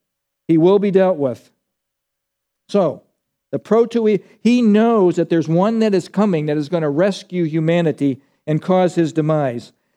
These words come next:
Someday, think about this, someday this pit will be opened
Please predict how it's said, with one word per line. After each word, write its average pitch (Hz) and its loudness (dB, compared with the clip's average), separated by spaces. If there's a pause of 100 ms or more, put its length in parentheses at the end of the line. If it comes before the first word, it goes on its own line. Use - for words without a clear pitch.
(100)
Someday, 226 0 (680)
think 220 -2
about 160 0
this, 127 -6
someday 202 0
this 170 0
pit - -2
will 170 -2
be 160 -2
opened 151 -2